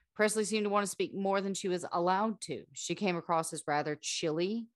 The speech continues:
at one point saying of the rumor that she is attempting to induct Jackson into Scientology, "It's crap."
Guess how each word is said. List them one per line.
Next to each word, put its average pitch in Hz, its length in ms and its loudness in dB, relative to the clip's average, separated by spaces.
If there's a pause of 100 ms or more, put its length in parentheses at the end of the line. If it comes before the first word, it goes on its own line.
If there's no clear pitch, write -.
(140)
at 143 60 -12
one 190 260 2
point 175 580 -2
saying 165 640 2
of 165 160 2
the 180 80 2
rumor 190 380 2
that 165 180 -2
she 180 320 -2
is 156 140 -2
attempting 165 460 -6
to 165 120 -4
induct 151 420 -2
Jackson 151 440 -2
into 151 320 -8
Scientology, 143 960 0
"It's 180 200 2
crap." - 520 2